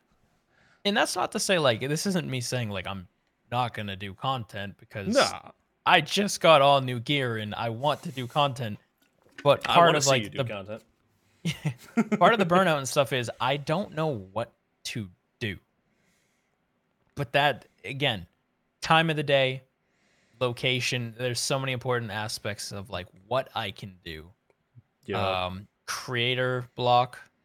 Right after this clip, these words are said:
Speaker 1: like we talked about earlier, is another thing. Like, I just, I, I don't even know what to play half the time. I just play Valorant because it's there.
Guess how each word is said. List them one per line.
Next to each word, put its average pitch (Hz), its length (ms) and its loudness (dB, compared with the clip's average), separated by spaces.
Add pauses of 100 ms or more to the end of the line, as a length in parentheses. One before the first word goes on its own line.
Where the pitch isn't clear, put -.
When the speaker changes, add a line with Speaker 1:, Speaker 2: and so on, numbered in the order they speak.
(240)
Speaker 1:
like 113 140 -2
we 113 100 -8
talked 120 260 -2
about 117 160 -4
earlier, 160 380 0
is 135 140 -4
another 160 260 -2
thing. 95 300 -10
Like, 90 200 -12 (120)
I 104 120 -6
just, - 300 -14 (120)
I, 85 220 -6 (880)
I - 60 2
don't 254 120 2
even 190 160 2
know 165 80 2
what 139 120 0
to 117 80 -8
play 160 260 2
half 104 220 0
the - 80 -18
time. 98 200 -8
I 120 60 -8
just 208 160 -10
play 107 160 -2
Valorant 127 420 0
because 117 300 -8
it's 98 160 -12
there. 107 380 -4